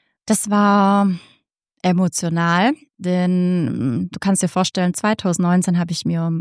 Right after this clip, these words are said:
mein, meine ersten Meilensteine ja gesettelt, bin die ersten Schritte gelaufen in die freiberufliche Nebentätigkeit als freie Rednerin, hatte schon einige Aufträge, also unglaublich viele, schon zehn Brautpaare an der Hand und weitere Gespräche waren in Planung.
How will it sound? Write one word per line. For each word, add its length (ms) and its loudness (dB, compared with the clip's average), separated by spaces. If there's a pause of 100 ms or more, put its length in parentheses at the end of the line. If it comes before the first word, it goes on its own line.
mein, 320 -4 (320)
meine 320 0
ersten 300 0
Meilensteine 600 0
ja 320 0 (200)
gesettelt, 640 -2
bin 120 -4
die 60 -2
ersten 200 -4
Schritte 260 2
gelaufen 640 0 (320)
in 240 2
die 140 -2
freiberufliche 840 -2
Nebentätigkeit 720 -2
als 160 -4
freie 300 -2
Rednerin, 500 0 (540)
hatte 300 -2 (220)
schon 160 -2
einige 520 0
Aufträge, 480 0
also 160 -4
unglaublich 400 -2
viele, 320 0
schon 320 -4
zehn 240 0
Brautpaare 540 -2
an 100 -2
der 160 -4
Hand 440 0
und 280 -2
weitere 260 -2
Gespräche 560 -4
waren 180 -2
in 120 0
Planung. 540 0